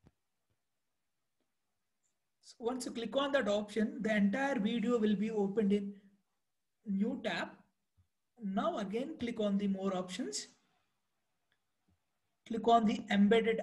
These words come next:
Item. So once you click on that, you will get a H T M L code for your video. Just select this entire code,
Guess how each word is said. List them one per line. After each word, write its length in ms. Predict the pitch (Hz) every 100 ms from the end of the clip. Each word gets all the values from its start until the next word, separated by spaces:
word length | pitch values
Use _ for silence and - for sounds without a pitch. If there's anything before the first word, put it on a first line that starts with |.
| 190
Item. 380 | 190 196 175 139 - _ _ _ _ _ _ _ _ - _ _ _ _ _ _ _ _ _
So 140 | - -
once 240 | 214 302
you 80 | 330
click 280 | 320 240 220
on 200 | 240 226
that, 400 | 196 214 320 -
you 140 | - 208
will 140 | 220
get 200 | 220 220
a 260 | 220 226 214
H 220 | - 208 -
T 140 | 254
M 100 | 233
L 140 | 233 233 -
code 340 | 202 208 220
for 160 | 220 196
your 160 | 185 180
video. 560 | 175 190 170 165 269 - - _ _ _ _ _
Just 340 | 165 196 - -
select 340 | 185 196 180
this 380 | 202 202 - - -
entire 480 | 180 185 190 190 196
code, 360 | - 175 220